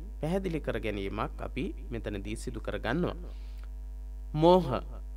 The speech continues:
අරමුණෙහි යථා ස්වභාවය අවබෝධ කරගත නොහැකි වනසේ මුවහ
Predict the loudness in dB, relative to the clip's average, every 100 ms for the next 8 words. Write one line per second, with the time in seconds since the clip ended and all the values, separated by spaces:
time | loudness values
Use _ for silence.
0 | 4 8 8 8 8 6 6 6 6 8
1 | 6 8 4 4 4 6 6 6 6 4
2 | 4 2 0 0 0 0 0 2 2 2
3 | 2 2 2 2 0 -2 -2 -2 -6 -8
4 | -8 -8 -2 6 10 10